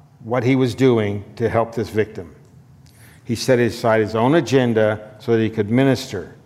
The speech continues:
Serving means having your schedule changed and reprioritizing what is important to do in life. You can't help the children with their particular, um, children's church and still sit down here.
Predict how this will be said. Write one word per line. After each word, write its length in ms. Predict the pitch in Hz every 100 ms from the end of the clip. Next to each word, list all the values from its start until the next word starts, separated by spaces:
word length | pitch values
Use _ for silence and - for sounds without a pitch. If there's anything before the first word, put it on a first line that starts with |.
| - - -
Serving 500 | - - 143 160 160
means 320 | 139 135 131 127
having 240 | 120 117
your 100 | 110
schedule 480 | 101 - 127 123 147
changed 640 | - 127 113 107 101 - - - -
and 160 | 107 104
reprioritizing 1400 | 113 147 147 135 139 143 143 135 123 117 95 110 107 107 - - - - -
what 240 | 110 110
is 200 | 110 101
important 680 | 104 - 131 131 113 107 110
to 80 | 110
do 220 | 110 107
in 100 | 101
life. 340 | 101 92 82 - - -
You 120 | 113 113
can't 380 | - 143 151
help 340 | 139 143 147 -
the 80 | 135
children 760 | - 147 113 107 107 110 - - - - - -
with 400 | 127 120 127 -
their 220 | 131 120 120
particular, 840 | - - 135 131 139 127 127 127 -
um, 300 | 110 107 107
children's 380 | - 135 123 113
church 500 | - 120 95 - - - - -
and 100 | 107
still 300 | - - 117
sit 260 | - 117 95
down 220 | 107 98
here. 260 | 92 90